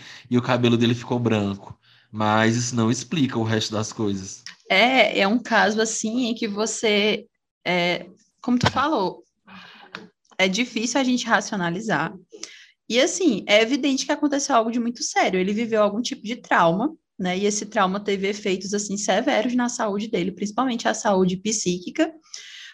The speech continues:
Speaker 2: porque é muito, sabe, é muito surreal a pessoa, num intervalo de tempo tão curto como ele, né, perder, assim,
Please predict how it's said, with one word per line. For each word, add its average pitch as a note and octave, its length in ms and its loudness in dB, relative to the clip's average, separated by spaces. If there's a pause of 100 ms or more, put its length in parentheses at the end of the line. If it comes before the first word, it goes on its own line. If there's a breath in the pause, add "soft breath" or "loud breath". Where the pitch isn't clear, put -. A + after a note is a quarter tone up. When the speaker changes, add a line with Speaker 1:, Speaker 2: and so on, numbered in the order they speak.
(120)
Speaker 2:
porque B3+ 240 4
é C#4 80 8
muito, C4 680 6 (360)
sabe, A#3 240 4
é B3 40 6
muito B3 220 4
surreal C4+ 460 4
a A3 40 4
pessoa, A#3 360 -2
num G#3 80 -6
intervalo G#3+ 480 0
de - 160 -8
tempo G3+ 260 -4
tão B3+ 240 2
curto C#4+ 300 2
como B3 280 4
ele, A3+ 300 4
né, G3+ 160 0
perder, C#4+ 540 2
assim, A3+ 520 -4